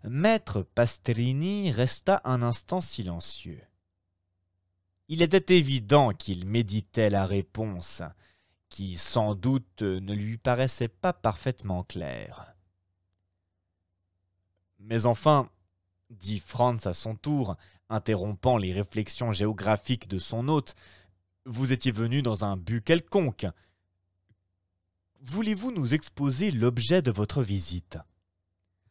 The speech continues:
Ah, c'est juste, c'est juste. Le voici. Vous avez commandé la calèche pour huit heures.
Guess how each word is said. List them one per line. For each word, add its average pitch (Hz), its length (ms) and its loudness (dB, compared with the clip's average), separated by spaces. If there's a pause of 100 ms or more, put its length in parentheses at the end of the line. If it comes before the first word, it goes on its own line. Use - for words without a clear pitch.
(100)
Ah, 196 360 6
c'est 311 220 6
juste, 131 400 2 (360)
c'est 104 160 -8
juste. 87 300 -14 (460)
Le 247 100 12
voici. 175 460 6 (960)
Vous 117 220 0
avez 131 220 4
commandé 123 380 2
la 110 160 4
calèche 135 500 6
pour 110 360 0
huit 202 340 4
heures. 123 260 10